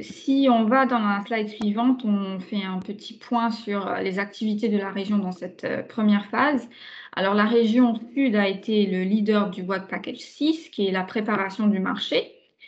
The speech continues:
Donc, ça a été de consolider la partici-, participation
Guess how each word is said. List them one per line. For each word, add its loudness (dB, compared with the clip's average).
Donc, -2
ça -2
a 2
été 2
de 0
consolider 2
la 4
partici-, -6
participation -4